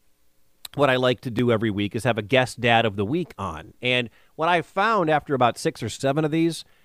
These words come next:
the guest dad of the week is the most interesting part of this.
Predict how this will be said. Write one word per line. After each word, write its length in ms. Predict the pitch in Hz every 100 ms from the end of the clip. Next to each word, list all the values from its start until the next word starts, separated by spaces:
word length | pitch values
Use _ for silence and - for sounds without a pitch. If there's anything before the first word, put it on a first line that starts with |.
| _ -
the 120 | 127
guest 340 | 151 185 -
dad 220 | 165 160
of 80 | 147
the 100 | 120
week 420 | 110 143 165 - _ _ _
is 140 | 139
the 80 | 117
most 400 | 117 127 139 - -
interesting 600 | 135 147 147 135 - 127 -
part 240 | - 123 107
of 140 | 85
this. 400 | 85 - - -